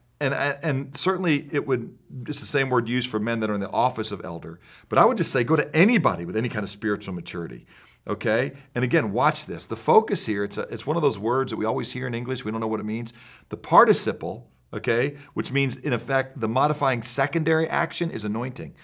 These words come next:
But it's where all the focus is. People go, "Come anoint me with oil."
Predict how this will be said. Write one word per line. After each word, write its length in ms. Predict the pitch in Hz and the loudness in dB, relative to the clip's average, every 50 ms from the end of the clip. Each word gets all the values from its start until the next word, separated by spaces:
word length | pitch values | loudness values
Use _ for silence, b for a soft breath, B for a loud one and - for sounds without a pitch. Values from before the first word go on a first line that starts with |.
| B B B | B B B
But 80 | - 120 | 0 0
it's 100 | 131 131 | 2 4
where 160 | 147 151 165 | 4 6 6
all 80 | 185 165 | 6 4
the 60 | 131 | 4
focus 480 | - - 156 185 190 - 123 - - | 4 6 6 6 6 2 -4 -4 -6
is. 260 | - - - - - B B B B B B | -8 -10 -12 -16 -18 B B B B B B
People 260 | - 160 170 170 147 | 0 2 4 4 2
go, 100 | 113 123 | 2 2
"Come 180 | 110 - 175 180 | 2 2 2 4
anoint 220 | 170 160 180 175 | 6 4 4 4
me 60 | 170 156 | 4 0
with 120 | 131 123 | 2 4
oil." 360 | 156 170 160 127 92 - - | 4 4 4 2 2 -4 -10